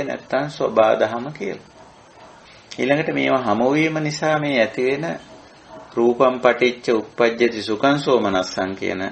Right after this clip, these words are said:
මේ ඒකත් වළක්වන්න බෑ කාටවත්. සුඛය සෝමනස්සය. එතකොට දැන් අපි ඔන්න මේක තේරුම් අරන් තියෙනවා අනා-, අනත්ත් ධර්මයක් හැටියට. අනත්ත්.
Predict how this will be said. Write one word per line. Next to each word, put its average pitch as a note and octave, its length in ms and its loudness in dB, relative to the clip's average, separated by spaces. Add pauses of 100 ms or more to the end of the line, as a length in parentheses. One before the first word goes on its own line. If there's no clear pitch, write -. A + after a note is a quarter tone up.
(260)
මේ G2 240 -6 (280)
ඒකත් G2+ 400 0
වළක්වන්න A2 680 2
බෑ - 180 -8
කාටවත්. - 320 -14 (1040)
සුඛය A2 440 -2
සෝමනස්සය. - 680 -8 (840)
එතකොට C3+ 320 -4
දැන් B2+ 240 4
අපි B2+ 200 0
ඔන්න C#3+ 240 -2 (500)
මේක G#2+ 320 -2 (100)
තේරුම් G#2 500 0
අරන් B2 340 0
තියෙනවා C3+ 720 -4 (520)
අනා-, A#2 480 -2
අනත්ත් B2+ 680 -2
ධර්මයක් F#2 680 2
හැටියට. - 460 -12 (1120)
අනත්ත්. B2+ 560 2